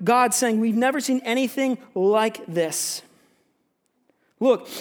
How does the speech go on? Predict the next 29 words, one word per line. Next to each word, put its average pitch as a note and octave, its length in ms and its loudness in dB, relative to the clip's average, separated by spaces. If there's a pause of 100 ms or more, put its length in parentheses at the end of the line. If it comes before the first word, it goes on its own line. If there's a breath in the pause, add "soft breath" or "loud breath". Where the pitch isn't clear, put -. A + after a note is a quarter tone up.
(120 loud breath)
we've A#3 180 0
never C#4+ 140 2
seen C#4+ 140 -4
anything A#3+ 260 0
like B3 200 2
this. G3 160 -2 (200 loud breath)
Yes, B3+ 260 2
they've B3 180 4
seen C#4+ 280 2
the A#3+ 100 2
healing, A3 560 0 (240)
right? A#3+ 260 0
'Cause A3 200 0
we, A#3+ 140 -2 (160 loud breath)
we A3+ 120 2
see D4 220 2
all B3+ 140 4
throughout C4+ 280 0
the, B3+ 100 -2
this A#3 160 -4
past, C4 440 -4
you A3+ 100 0
know, A#3 140 -2
chapter B3+ 280 -2
one, C4 260 2 (220 loud breath)
we're B3+ 120 0
seeing E4 260 2
the C#4+ 100 2
healing. A3 460 0